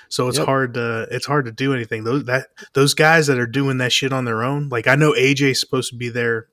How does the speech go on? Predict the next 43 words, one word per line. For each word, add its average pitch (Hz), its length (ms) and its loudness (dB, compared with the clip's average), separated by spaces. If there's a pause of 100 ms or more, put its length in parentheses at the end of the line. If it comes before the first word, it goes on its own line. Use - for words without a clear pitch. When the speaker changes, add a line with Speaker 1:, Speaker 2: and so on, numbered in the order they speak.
(120)
Speaker 1:
uh, 110 280 -4 (160)
this - 160 -8
coming 117 260 -10
Monday, 107 460 -10 (480)
but, 110 240 -4
like, 107 400 -10 (840)
it, 127 180 -2
that's 131 280 0
a, 107 260 -4
that's 143 180 0
a - 60 -6
tough - 340 -2
s-, - 200 -4 (100)
ask. 117 540 -2 (120)
Like, 117 220 -6
I 123 80 2
know 135 220 2
they 131 100 0
used 131 240 -2
to 127 80 -12
do 127 180 0
it 120 60 0
a 117 60 -4
lot 117 240 0
with 110 120 -14
Taker 117 460 -6
and 101 100 -10
shit, 101 380 -6
but 101 200 -12 (500)
to 120 80 -10
do 131 200 0
it 123 40 -4
with 113 160 -6
three, 135 800 -4
three 147 520 -4
p-, - 160 -16 (160)
halves 139 560 -4
of 123 160 -10
a, 117 320 -8 (540)
of 131 160 -4
a, 110 340 -6 (320)
of 123 140 -6
matches 135 720 -2